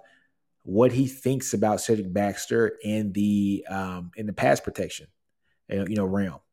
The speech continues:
He's mentioned his name as being one of those guys who's been very good in pass protection. He has the size, man. He, what is he, two hundred twenty pounds, already two fifteen, two twenty, six one, six two. I mean, he is a big guy. Um, you know, some have comped him to a Larry Johnson.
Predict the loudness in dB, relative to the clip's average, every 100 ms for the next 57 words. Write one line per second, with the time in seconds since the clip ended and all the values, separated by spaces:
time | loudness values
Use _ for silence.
0 | _ -2 2 2 0 -4 -4 -4 -4 -4
1 | -4 -2 -2 -2 -2 -2 2 2 0 -4
2 | -4 -4 0 2 4 2 -2 -2 -2 -2
3 | -6 -6 -6 -12 -18 -20 _ 2 4 4
4 | -4 -2 -2 -2 -4 -6 -6 -2 0 0
5 | -4 -8 -6 -4 -6 -6 -6 -4 -2 -2
6 | -2 -2 -2 -2 -2 -2 -4 -6 -6 -8
7 | -4 -2 0 -2 -8 -20 -14 -8 -6 -2
8 | 0 0 -4 -2 4 4 4 6 6 6
9 | 2 -6 -4 0 0 0 -6 -6 -6 -10
10 | -16 _ _ _ -20 -20 _ -6 -6 -6
11 | -8 -6 -2 -2 -4 _ _ -6 0 2
12 | 2 0 -2 -2 -4 -2 0 0 -2 -6
13 | 0 2 2 0 -2 -4 -6